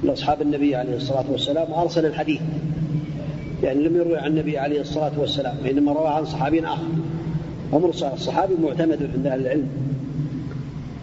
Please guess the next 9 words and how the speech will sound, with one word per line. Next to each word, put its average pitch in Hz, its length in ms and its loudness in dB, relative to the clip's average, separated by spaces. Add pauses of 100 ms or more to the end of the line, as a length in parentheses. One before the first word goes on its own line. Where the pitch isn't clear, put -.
(140)
وهذا 156 880 0
يدل 170 280 2
على 151 280 -2
أن 151 140 2
الجمعة 160 380 0
لا 180 120 2
تجب 151 400 0
على 151 180 2
المملوك 165 480 0